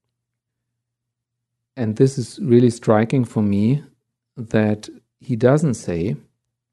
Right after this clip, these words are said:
"This man must have found God in his life, or must be a good Catholic," <laughs> or something like that. At that time, there were no,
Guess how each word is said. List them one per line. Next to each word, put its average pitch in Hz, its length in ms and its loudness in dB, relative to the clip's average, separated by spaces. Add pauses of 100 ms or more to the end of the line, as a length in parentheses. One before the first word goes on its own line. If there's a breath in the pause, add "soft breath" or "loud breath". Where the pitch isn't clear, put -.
(140)
"This 139 300 -2
man 117 680 0 (640)
must - 280 -16
have 104 180 -10
found 98 420 -12
God 80 380 -10
in 87 160 -12
his - 180 -12
life, - 460 -14 (960)
or 98 160 -8
must 92 300 -10
be 92 80 -10
a 87 120 -10
good - 140 -10
Catholic," 82 580 -10 (120)
<laughs> - 160 -10
or 196 100 2
something 123 540 -2
like 110 240 -8
that. 110 260 -6 (560 soft breath)
At - 80 -16
that 101 160 -2
time, 92 360 -6
there 87 140 -8
were 90 180 -6
no, 90 260 -10